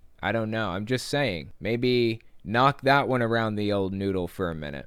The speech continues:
"Everyone get there and support your church during this strange and difficult transition. We will not let a destroyed tent stop what the Lord is doing.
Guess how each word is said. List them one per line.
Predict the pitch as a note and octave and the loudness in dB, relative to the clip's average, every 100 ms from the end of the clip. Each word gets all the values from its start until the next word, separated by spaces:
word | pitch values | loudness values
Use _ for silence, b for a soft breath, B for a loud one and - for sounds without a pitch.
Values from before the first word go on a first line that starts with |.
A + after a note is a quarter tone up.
| - | 0
"Everyone | C#3+ D#3+ E3+ E3+ D3+ | 6 8 8 6 4
get | D3+ C#3 | 4 6
there | D3 D3+ D3 | 6 6 4
and | C3 | 0
support | - - D#3+ C#3 | -4 2 2 4
your | D3 | 0
church | - D#3 D3 - C3 | 4 4 4 0 2
during | C#3+ D3 C#3 | 4 4 0
this | B2 | -2
strange | - - C3+ C#3+ C#3 | -2 -2 0 0 0
and | C3 | -2
difficult | B2 C#3 C#3+ C3+ B2+ | 0 0 2 2 2
transition. | C#3+ C3+ B2+ D3 - G#2 | -2 0 2 0 0 -2
We | G#2+ | 0
will | A2 A2 | 0 0
not | A#2+ C#3+ - | 2 2 2
let | B2+ C3+ - | 4 4 4
a | A2 | -4
destroyed | G#2 G2+ - C3 C3+ B2 | -6 -8 -4 2 2 2
tent | C3 B2+ B2+ | -2 -4 -4
stop | - - B2+ B2+ - | -10 -4 0 0 -2
what | A#2 | -4
the | G#2 | -2
Lord | A2 B2 B2+ | 0 2 2
is | B2 G#2+ | 0 0
doing. | A#2+ A#2+ E2 | 0 0 -2